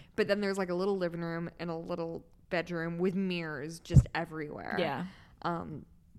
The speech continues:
Speaker 1: so <laughs> anyway, uh, our second, the second night of our honeymoon, we were sitting on the couch and we're like, "Okay, we're gonna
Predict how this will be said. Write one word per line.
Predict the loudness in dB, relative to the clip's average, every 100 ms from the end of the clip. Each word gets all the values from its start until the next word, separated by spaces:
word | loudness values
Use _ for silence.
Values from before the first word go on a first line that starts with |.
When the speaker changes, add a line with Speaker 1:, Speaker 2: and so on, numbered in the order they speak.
| -20 -20 -20 -18 -12 -8
Speaker 1:
so | 2 2
<laughs> | 2 0 2
anyway, | 4 4 2
uh, | 0 0 0
our | 0
second, | -2 -4 -6 -8 -8
the |
second | -4 -4 -2
night | -2
of | 0
our |
honeymoon, | 0 0 0 -2 0
we | -2
were |
sitting | -2 -2
on | -2 -6
the |
couch | -8 -8 -8
and | -6
we're | -8
like, | -4
"Okay, | -4 -2
we're | -2
gonna | -2 -4 -6